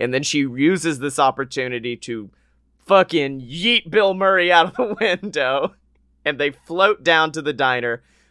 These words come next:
where he sees that at the same diner as the new Ghostbusters, are Ernie Hudson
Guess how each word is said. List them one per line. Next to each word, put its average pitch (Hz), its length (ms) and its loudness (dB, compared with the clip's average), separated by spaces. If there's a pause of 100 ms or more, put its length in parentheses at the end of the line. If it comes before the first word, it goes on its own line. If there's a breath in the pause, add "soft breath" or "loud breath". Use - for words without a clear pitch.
where 135 160 -4
he 147 180 -6
sees 139 560 -2
that 131 180 0
at 131 140 -2
the 127 80 -14
same 196 340 0
diner 160 340 4
as 139 120 -4
the 135 100 -6
new 139 160 -2
Ghostbusters, 131 920 0 (360)
are 107 280 0
Ernie 185 340 2
Hudson 147 640 2